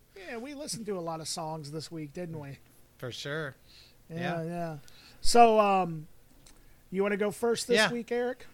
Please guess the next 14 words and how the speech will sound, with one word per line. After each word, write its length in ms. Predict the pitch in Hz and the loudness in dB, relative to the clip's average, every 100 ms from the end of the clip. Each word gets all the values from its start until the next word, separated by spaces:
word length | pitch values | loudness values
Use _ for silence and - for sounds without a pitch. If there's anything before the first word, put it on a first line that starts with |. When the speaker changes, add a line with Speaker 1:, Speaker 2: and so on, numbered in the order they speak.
| - - | -20 -18
Speaker 1:
All 140 | - 165 | -8 -2
Speaker 2:
Uh, 240 | 151 139 135 | 0 0 -4
Speaker 1:
right. 80 | - | -6
Speaker 2:
sure. 280 | - 208 - | -4 -4 -4
I'll 120 | 165 180 | -4 0
start 300 | - 196 170 | 6 6 6
with, 300 | 175 160 170 | 0 0 0
um, 400 | 156 147 135 131 - - - - - - - - - - - - | -2 -2 -6 -12 -18 -20 -20 -20 -20 -20 -20 -20 -20 -20 -20 -10
a 760 | 165 143 139 135 131 135 131 123 - - - - - | -6 -4 -6 -4 -2 -2 -2 -6 -12 -18 -18 -20 -8
project 500 | - 180 165 180 - | 0 2 2 0 0
called 480 | - 165 143 123 123 | 2 2 2 -4 -2
Div 480 | 160 170 185 156 - - - | 2 2 2 -4 -14 -20 -12
Tech. 540 | - 175 190 - - - - - - | 0 0 0 -4 -18 -20 -20 -14 -8
Um, 440 | 143 135 131 123 | -6 -6 -8 -12